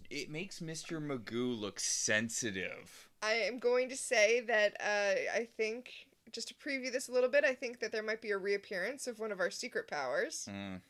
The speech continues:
Speaker 1: Mm.
Speaker 2: Also, okay, this is so petty, but I, I almost feel like, well, it's too late now 'cause we're in season five.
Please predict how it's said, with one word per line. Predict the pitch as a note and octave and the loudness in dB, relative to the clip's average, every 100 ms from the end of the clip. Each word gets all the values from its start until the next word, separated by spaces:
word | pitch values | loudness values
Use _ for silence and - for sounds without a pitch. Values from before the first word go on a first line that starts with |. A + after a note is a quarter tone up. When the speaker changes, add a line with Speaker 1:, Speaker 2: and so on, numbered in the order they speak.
| _ _ _ _ _ - | _ _ _ _ _ -16
Speaker 1:
Mm. | F#2+ F#2 F2+ F#2 _ _ _ _ _ _ _ _ _ _ _ | -12 -10 -10 -14 _ _ _ _ _ _ _ _ _ _ _
Speaker 2:
Also, | G#3+ G#3+ - A#3 A#3 - _ - | 0 2 2 2 0 -4 _ -8
okay, | G#3+ A3+ E3 | -2 0 0
this | F#3 - | -4 -8
is | - | -8
so | - B3+ A3 | -2 0 0
petty, | G#3 A#3+ G3 E3+ | -2 -4 -4 -4
but | E3+ F3 - | -2 -2 -2
I, | G#3+ G3+ G3 - _ _ _ _ _ _ _ | 0 2 0 -6 _ _ _ _ _ _ _
I | G#3+ G#3+ | 4 4
almost | B3+ C4+ - | 2 -2 -2
feel | B3 A3+ | 0 4
like, | G3 - - _ _ | 4 2 -6 _ _
well, | G3+ | 0
it's | G3 - | 0 0
too | - | -4
late | D4+ G#3+ | 0 0
now | F#3 | -2
'cause | A#3 | -4
we're | G#3 | -6
in | A#3 A#3 | -6 -6
season | B3 G#3+ F#3 | -8 -8 -6
five. | F3 B2 D#2+ | -4 -4 -6